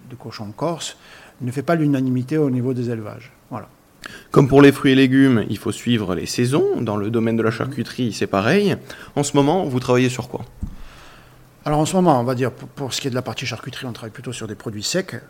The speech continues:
Speaker 1: Euh, bah, là, au mois de juillet, on a un peu l'ensemble de la gamme des produits secs qu'on peut retrouver à, à cette période-là. Donc, euh, saucissons secs, la coppe, du lonze,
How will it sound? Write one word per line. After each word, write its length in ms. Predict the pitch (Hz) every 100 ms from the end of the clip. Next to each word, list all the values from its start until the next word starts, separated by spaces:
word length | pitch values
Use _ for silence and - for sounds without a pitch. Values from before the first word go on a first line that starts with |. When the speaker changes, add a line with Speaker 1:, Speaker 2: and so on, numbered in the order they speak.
| -
Speaker 1:
Euh, 480 | 104 104 104 107 98
bah, 220 | 110 117
là, 120 | 160
au 40 | 147
mois 160 | 117
de 20 |
juillet, 220 | 110 120 160
on 100 | 131
a 20 |
un 100 | 113
peu 280 | 135 143 117
l'ensemble 380 | 117 117 135
de 60 | 117
la 120 | 107
gamme 180 | 113 120
des 120 | 113
produits 240 | - 104 101
secs 160 | 127
qu'on 140 | 127 101
peut 120 | 113
retrouver 400 | 104 - 117 117
à, 480 | 107 104 104 101 101
à 200 | 92 107
cette 140 | 110
période-là. 500 | - 107 98 117 139
Donc, 320 | 113 101 104
euh, 340 | 101 101 104 110
saucissons 520 | - - - - 98
secs, 440 | - 113 113 110
la 160 | 98 95
coppe, 400 | - 113 107 101
du 100 | 101
lonze, 460 | 101 117 120 113